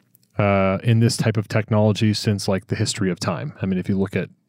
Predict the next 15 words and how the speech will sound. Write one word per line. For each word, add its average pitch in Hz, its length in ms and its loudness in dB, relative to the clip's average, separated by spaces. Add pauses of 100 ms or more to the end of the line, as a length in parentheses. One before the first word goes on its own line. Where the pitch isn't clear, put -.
I 101 40 -2
mean, 95 120 -2
over 95 100 -2
the 95 60 -2
last 90 220 -2
thirty 95 200 0
years, 113 340 4
we're 110 60 0
talking 101 320 -2
about 95 460 0 (420)
the 98 160 -4
internet, 110 640 0 (220)
you 98 100 -2
know, 90 140 0
mobile, 113 720 6